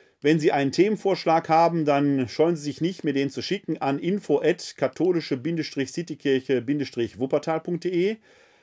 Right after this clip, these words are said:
Ansonsten lade ich Sie herzlich ein, schon nächste Woche wieder zuzuschalten am ersten Dezember um neunzehn Uhr.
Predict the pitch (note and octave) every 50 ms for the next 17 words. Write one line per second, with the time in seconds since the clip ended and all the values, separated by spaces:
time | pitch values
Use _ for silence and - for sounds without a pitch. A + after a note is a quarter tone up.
0 | _ _ - - B2+ B2+ A#2+ C#3 E3+ G#3 G#3+ - - - F3 D#3+ D#3 D3+ C#3+ C#3
1 | - - A#2 C3+ D#3+ F3+ F3+ D#3+ - - A#2+ - - C3 B2 C#3+ E3+ - - -
2 | D3+ - - - C3+ C#3+ D3 D#3+ F#3+ A3 A3+ A#3+ - - - - D3 C#3 C3+ C3
3 | C3 - A2+ A#2+ C#3 F3 G#3 - - - E3 C#3+ C3 F#3+ G#3 - D3+ B2+ A2 G#2
4 | G2 G2+ G#2+ C3+ C#3+ B2+ A#2 - - - G#3+ A3+ - - G3+ - - E3+ E3 E3
5 | E3+ E3+ E3+ - D#3+ D3+ D#3 - - - A#2 A#2 A2 A2 - _ - D3 F3 G3+
6 | - - - - - E3 D3 C3 C3 B2+ A2+ - - - D3+ D#3 F#3+ G3+ G3+ G#3
7 | G3+ G3+ G#3 G#3 - - C3 A#2+ A#2 A2+ A2 A2 A2+ A#2+ C#3 D#3 E3+ E3+ E3+ -
8 | - C#3 A#2+ A#2 - D3 D3 F3 F#3 G3 G#3 A3+